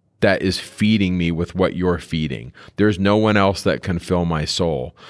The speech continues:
The experiences that I'm having, I can't explain it. I know it's real,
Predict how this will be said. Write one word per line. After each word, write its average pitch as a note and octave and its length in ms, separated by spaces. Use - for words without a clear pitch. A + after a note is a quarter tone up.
The G2 100
experiences G#2 920
that F#2+ 120
I'm F2+ 140
having, F#2 540
I F#2 80
can't F#2 300
explain E2 480
it. B2+ 200
I F2 100
know E2+ 260
it's - 160
real, F#2+ 460